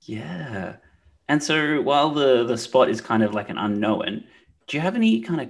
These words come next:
really cool facts or unusual facts, apart from the fact that they can walk and change all their, like, how their blood flows for oxygen and all that kind of thing? Are there any other cool facts about epaulet sharks that you love?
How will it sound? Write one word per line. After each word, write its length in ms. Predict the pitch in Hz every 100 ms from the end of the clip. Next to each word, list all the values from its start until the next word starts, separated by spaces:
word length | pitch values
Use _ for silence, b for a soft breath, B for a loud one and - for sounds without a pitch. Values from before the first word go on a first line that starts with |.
| -
really 480 | - 123 127 113 110
cool 320 | - 143 139
facts 440 | 127 127 107 - 113
or 80 | 110
unusual 440 | 110 113 113 107
facts, 460 | - 101 - - -
apart 320 | - 117 -
from 220 | 113 101
the 60 | 98
fact 240 | 107 -
that 100 | -
they 140 | 107
can 280 | 104 104 98
walk 480 | 101 107 110 110 -
and 240 | 95 90 b b b
change 300 | - 117 127
all 120 | 123 120
their, 200 | 117 113
like, 240 | 104 101
how 140 | 110
their 100 | 110
blood 380 | 101 104 113 117
flows 420 | - 120 120 117
for 80 | -
oxygen 460 | - 117 - 120 120
and 100 | 107
all 120 | 117
that 180 | - -
kind 100 | 104
of 60 | 101
thing? 180 | 101
Are 40 | 110
there 160 | 143
any 180 | 160 160
other 180 | 156 131
cool 280 | - 113 107
facts 560 | - 98 90 - - -
about 220 | 92 73
epaulet 320 | 82 87 -
sharks 440 | - 85 - _ -
that 100 | -
you 80 | 87
love? 200 | 135